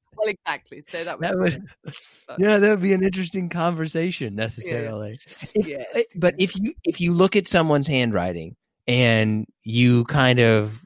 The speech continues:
Speaker 2: get their profile necessarily, but then you find out,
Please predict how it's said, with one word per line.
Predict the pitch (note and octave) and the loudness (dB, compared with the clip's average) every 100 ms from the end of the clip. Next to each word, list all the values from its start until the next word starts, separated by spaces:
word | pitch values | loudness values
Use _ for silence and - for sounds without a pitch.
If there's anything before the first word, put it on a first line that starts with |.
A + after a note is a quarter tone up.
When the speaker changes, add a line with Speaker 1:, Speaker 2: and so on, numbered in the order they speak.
| _ | _
Speaker 2:
get | C3+ C3+ | -2 2
their | B2 | 0
profile | - C3 B2 - G#2+ F#2+ G2 | 0 -2 -2 2 0 2 0
necessarily, | G2 F#2+ G2 - F2 D#2+ C2+ - _ _ _ _ _ | -2 -6 -8 -4 -4 -6 -12 -20 _ _ _ _ _
but | C3+ B2 | -2 0
then | A#2+ D#3 E3+ | 2 4 4
you | D3+ | 2
find | C#3+ B2 A2+ | 2 2 4
out, | G#2 | 2